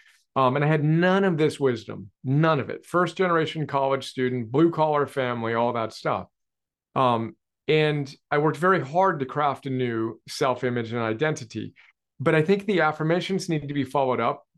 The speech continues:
with action and vice versa. Then you create a really virtuous cycle. And what you're saying is true. And then in moments where you may doubt yourself, you go back to your moments when you were on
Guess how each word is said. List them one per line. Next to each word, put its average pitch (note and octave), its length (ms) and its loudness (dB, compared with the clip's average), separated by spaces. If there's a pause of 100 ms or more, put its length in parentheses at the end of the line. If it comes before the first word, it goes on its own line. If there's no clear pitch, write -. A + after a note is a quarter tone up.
(140)
with C3+ 440 2
action C#3+ 600 -4
and C#3+ 160 2
vice C#3+ 220 0
versa. A#2+ 500 -2 (300)
Then D#3 240 4
you C4 160 4
create D3 520 2
a C#3 100 2
really C#3 300 4
virtuous C3 640 -2
cycle. B2+ 640 -2 (440)
And D#3 180 6
what G3 100 6
you're F#3 100 2
saying F#3+ 320 0
is B2 200 -2
true. G3 520 0 (400)
And E3 120 4
then A#3 100 4
in A3+ 140 4
moments F3+ 380 2
where D#3+ 100 0
you D#3 80 0
may C#3 140 2
doubt D#3+ 320 0
yourself, A#2+ 420 -4
you B2+ 100 -4
go D#3 180 4
back C3 440 -2
to A#2+ 500 -6 (340)
your C#3 120 0
moments D3+ 420 2
when D3+ 120 -2
you D3 100 -2
were D3+ 160 2
on B2+ 560 -2